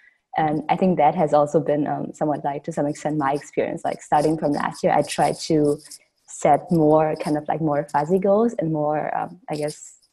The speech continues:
you could say, more big picture goals. And, um, I find it hard there to kind of determine, like, hmm, am I actually moving towards my goal, or,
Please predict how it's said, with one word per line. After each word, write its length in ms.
you 80
could 200
say, 220
more 320
big 160
picture 320
goals. 340
And, 380
um, 560
I 120
find 260
it 100
hard 300
there 180
to 140
kind 160
of 80
determine, 460
like, 200
hmm, 220
am 160
I 60
actually 380
moving 320
towards 440
my 140
goal, 400
or, 500